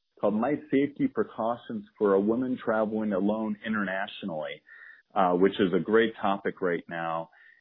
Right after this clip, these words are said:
And, and Kathleen, we're, we're just so excited to have you on the show and talking about this,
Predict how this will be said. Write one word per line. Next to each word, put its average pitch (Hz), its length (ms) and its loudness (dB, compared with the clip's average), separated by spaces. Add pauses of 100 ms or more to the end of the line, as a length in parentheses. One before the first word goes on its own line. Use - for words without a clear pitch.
And, 98 180 -6
and 104 220 -4
Kathleen, 113 480 2
we're, 120 140 2
we're 117 140 4
just 101 180 -4
so 123 140 6
excited 110 380 0
to 98 80 0
have 104 220 -2
you 104 60 -2
on 98 100 -4
the - 180 -10 (140)
show 101 400 2
and 90 140 -10
talking 98 300 -2
about 87 280 -4
this, 85 120 -8